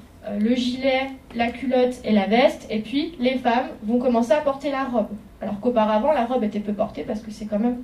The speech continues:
pas très pratique quand on veut aller venir dans des activités, euh, domestiques ou, euh, ou agricoles.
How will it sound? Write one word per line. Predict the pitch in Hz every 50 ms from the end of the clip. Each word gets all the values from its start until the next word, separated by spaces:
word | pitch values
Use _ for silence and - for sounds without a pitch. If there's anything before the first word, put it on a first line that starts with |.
| - -
pas | 233
très | 214 214 226 214
pratique | - - 214 - - 247 277 - - - - - - - - - -
quand | - 190 196 196
on | 202
veut | 202 202 233 254
aller | 254 226 214 202 196 202
venir | 208 220 233 254 285 262 240
dans | 208 202
des | 202 208 208 196
activités, | 175 - - - - - - - - 220 233 240 233
euh, | 214
domestiques | 196 185 190 196 190 196 190 190 - 262 - - - -
ou, | 226 226
euh, | 208 185 - - - - - - -
ou | - 233
agricoles. | 240 240 233 233 214 214 220 208 -